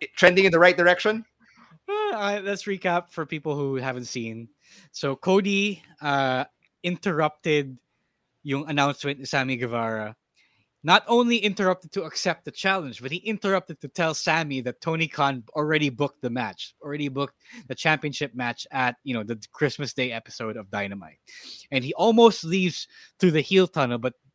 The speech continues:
Speaker 2: you know, doubles back to go through the face tunnel. So, I, I think this is it. I think they are finally giving up on,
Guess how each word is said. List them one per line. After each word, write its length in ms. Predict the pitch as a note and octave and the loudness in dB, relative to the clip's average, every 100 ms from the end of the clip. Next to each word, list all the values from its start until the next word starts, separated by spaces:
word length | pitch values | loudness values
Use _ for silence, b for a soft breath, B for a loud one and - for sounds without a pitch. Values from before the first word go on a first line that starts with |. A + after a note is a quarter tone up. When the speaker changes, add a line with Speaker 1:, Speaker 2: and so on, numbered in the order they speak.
| - | -8
Speaker 2:
you 100 | B2+ | -6
know, 100 | A2 | -2
doubles 340 | C#3 C#3 C3+ | 0 0 -2
back 320 | A2+ A#2+ - - | -2 -2 -4 -8
to 60 | |
go 220 | A#2 A#2+ | -2 -2
through 300 | G#2+ B2+ A2 | -2 -6 -6
the 240 | G2+ A2 G2+ b b | -4 -6 -8 b b
face 260 | A3 A3 - | 2 2 2
tunnel. 320 | C#3 G2+ D#2+ _ B B B B B | -4 -6 -14 _ B B B B B
So, 500 | - C#3+ D3+ D3 D#3 _ _ - | -2 0 2 0 -4 _ _ 2
I, 220 | E3+ F3 | 6 8
I 20 | F#3 | 8
think 180 | A#3+ | 6
this 140 | A#3 G3+ | 4 2
is 100 | E3 | 2
it. 240 | F#3 F#3+ - | 2 2 -6
I 100 | D#3 | -6
think 320 | - F3 E3+ | -2 -4 -4
they 200 | D3+ D#3+ | -8 -6
are 160 | D3 C#3+ | -6 -6
finally 560 | - D#3+ D#3+ D3+ D3 | 0 2 2 0 -2
giving 360 | C3 D#3 E3 D#3+ | 2 2 2 0
up 300 | C3+ E3+ _ _ - | 0 0 _ _ -10
on, 400 | D3 A#2+ A#2+ | -8 -6 -8